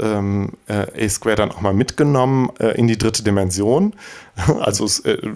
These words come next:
schwebt dann letztlich auch über dem Flatland und kann sich das alles so angucken. Und das ist für ihn halt so die große Erkenntnis.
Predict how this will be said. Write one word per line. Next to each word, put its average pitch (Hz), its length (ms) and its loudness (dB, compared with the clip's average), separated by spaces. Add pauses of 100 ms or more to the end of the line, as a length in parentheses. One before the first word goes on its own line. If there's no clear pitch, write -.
(260)
schwebt - 480 0
dann 98 140 2
letztlich 101 420 -2
auch 127 140 0
über 139 220 2
dem 127 140 2
Flatland 120 600 0
und - 300 -8
kann 113 160 0
sich 107 120 -2
das - 200 0
alles 104 240 -2
so - 80 -8
angucken. 127 720 2 (280)
Und 104 140 0
das 107 160 2
ist 117 100 0
für - 140 -8
ihn 104 180 2
halt 98 160 -2
so 101 140 -2
die 92 120 -2
große - 340 -2
Erkenntnis. - 920 -6